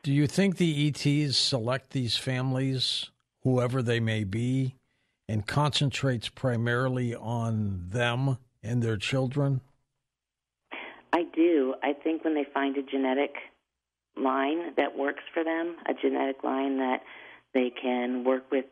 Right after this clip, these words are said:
Speaker 2: to create hybrids or utilize for whatever they are utilizing that genetic material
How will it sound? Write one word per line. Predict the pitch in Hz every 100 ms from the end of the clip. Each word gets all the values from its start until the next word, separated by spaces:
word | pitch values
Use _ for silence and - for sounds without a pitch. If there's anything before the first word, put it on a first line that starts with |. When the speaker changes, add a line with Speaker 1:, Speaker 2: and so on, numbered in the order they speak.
| -
Speaker 2:
to |
create | - 131 123
hybrids | - 135 131 143 139 135
or | 131
utilize | 123 139 135 131 131 131
for | -
whatever | 123 123 - 127 131 135 131 - - - _
they | 135 131
are | 127
utilizing | 123 135 135 131 127 127
that | 127 -
genetic | 127 123 131
material | 123 131 - 131 131